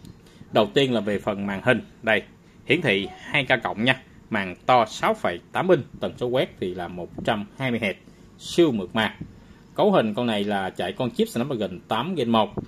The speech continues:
ram mười hai gi và bộ nhớ năm trăm mười hai cũng như là hai trăm năm mươi sáu nha anh em. Đó, bán hàng cho nên dùng được có một sim thôi. Pin thì là năm nghìn mAh, đủ dùng cho anh em gần như là cả ngày. Đó, anh em nào xài nhiều thì sạc một lần,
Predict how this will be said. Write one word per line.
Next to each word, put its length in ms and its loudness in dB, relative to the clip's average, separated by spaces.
ram 260 2
mười 200 -4
hai 200 0
gi 300 2
và 100 -4
bộ 120 -10
nhớ 380 -2
năm 240 -2
trăm 260 -2
mười 140 -6
hai 200 2
cũng 160 -8
như 160 0
là 220 -4
hai 160 -2
trăm 160 -6
năm 60 -4
mươi 60 -4
sáu 240 -2
nha 80 0
anh 60 0
em. 120 0
Đó, 140 -4
bán 260 0
hàng 240 -2
cho 80 -4
nên 180 -2
dùng 220 -2
được 140 -10
có 80 -6
một 220 -6
sim 200 0
thôi. 140 0
Pin 200 6
thì 120 -4
là 140 -4
năm 300 -2
nghìn 420 0
mAh, 360 0
đủ 160 -4
dùng 240 0
cho 100 -6
anh 80 -4
em 180 -4
gần 240 -6
như 140 0
là 100 -4
cả 140 -12
ngày. 220 -2
Đó, 120 -10
anh 120 -4
em 160 -2
nào 100 -6
xài 180 -8
nhiều 280 -4
thì 100 -8
sạc 220 -8
một 140 -4
lần, 140 2